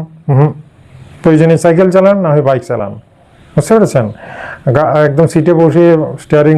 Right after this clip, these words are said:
ঘোরালাম, নামলাম, ঢুকলাম এয়ার, এসি রুমে, হবে না, এরকম বলে হবে না। ডেইলি একটু ছোটাছুটি করতে হবে, পারলে বিকেল দিকে ব্যাডমিন্টন খেলুন, বাড়িতে ব্যাডমিন্টন কোর্ট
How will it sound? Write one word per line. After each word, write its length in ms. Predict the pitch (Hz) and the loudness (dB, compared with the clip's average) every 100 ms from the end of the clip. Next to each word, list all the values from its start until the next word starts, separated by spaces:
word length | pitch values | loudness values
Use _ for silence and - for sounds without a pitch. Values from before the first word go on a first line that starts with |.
| 135 | 2
ঘোরালাম, 340 | 156 160 165 151 | 2 2 0 -2
নামলাম, 360 | 139 143 147 143 139 - _ 113 | -2 0 0 -2 -4 -12 _ -4
ঢুকলাম 320 | 127 147 143 131 - - | -2 0 -2 -4 -8 0
এয়ার, 140 | 139 156 156 | 0 0 -4
এসি 160 | 127 135 | -2 -2
রুমে, 200 | 127 127 127 - - - | 0 -2 -4 -12 -10 -4
হবে 140 | 120 104 | -2 -4
না, 60 | 95 - - - - - | -6 -16 -20 -18 -18 -4
এরকম 180 | 151 143 | 0 2
বলে 120 | 139 127 | 2 0
হবে 120 | 120 113 | 0 -4
না। 60 | 98 - - - 127 | -6 -14 -20 -6 0
ডেইলি 260 | 156 190 220 226 | 2 4 2 2
একটু 140 | - 220 | 0 -4
ছোটাছুটি 340 | 208 185 175 175 | -2 0 0 0
করতে 180 | 160 160 | 0 0
হবে, 160 | 143 123 113 - - - - | 0 -2 -6 -14 -20 -18 -4
পারলে 220 | 143 151 151 | 0 2 0
বিকেল 220 | 156 165 165 | 0 2 2
দিকে 120 | 165 156 | 2 2
ব্যাডমিন্টন 440 | 151 160 156 165 151 | 0 -2 -2 -2 -2
খেলুন, 220 | 147 143 120 | -2 -2 -2
বাড়িতে 260 | 123 127 135 127 135 - 147 | -4 -4 -2 -4 -6 -8 -2
ব্যাডমিন্টন 340 | 139 135 131 131 | 0 0 -2 0
কোর্ট 140 | 156 | 0